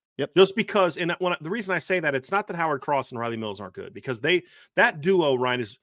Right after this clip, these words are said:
Speaker 2: been excellent all year. Like,
Speaker 1: Mm-hmm.
Speaker 2: there's been a lot of this from Riley Mills. When he's given a chance to attack, this is what he does. This is just
Speaker 1: Yep.
Speaker 2: what he does. Howard Cross has been great all year. But when
Speaker 1: Yep.
Speaker 2: Gabe Rubio plays,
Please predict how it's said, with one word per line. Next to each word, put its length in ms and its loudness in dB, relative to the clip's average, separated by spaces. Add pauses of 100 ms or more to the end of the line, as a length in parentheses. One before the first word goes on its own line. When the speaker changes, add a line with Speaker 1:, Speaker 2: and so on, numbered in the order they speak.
(580)
Speaker 2:
been 280 0 (320)
excellent 400 0
all 160 2
year. 320 -8 (520)
Like, 140 -2
Speaker 1:
Mm-hmm. 180 -6
Speaker 2:
there's 220 4
been 160 0
a 60 2
lot 340 2
of 160 -4
this 160 2
from 160 -8
Riley 300 -2
Mills. 360 -4
When 140 -4
he's 220 -4
given 240 -4
a 60 2
chance 460 -4
to 120 -2
attack, 420 0 (220)
this 180 0
is 160 -6
what 300 -2
he 180 -14
does. 460 -14
This 240 -8
is 60 -14
just 220 -4
Speaker 1:
Yep. 100 -4
Speaker 2:
what 100 -2
he 60 -2
does. 360 -6 (300)
Howard 320 -6
Cross 340 0
has 80 -14
been 160 -4
great 220 -2
all 160 -6
year. 260 -12 (500)
But 120 4
when 80 4
Speaker 1:
Yep. 80 0
Speaker 2:
Gabe 220 6
Rubio 500 8
plays, 760 -4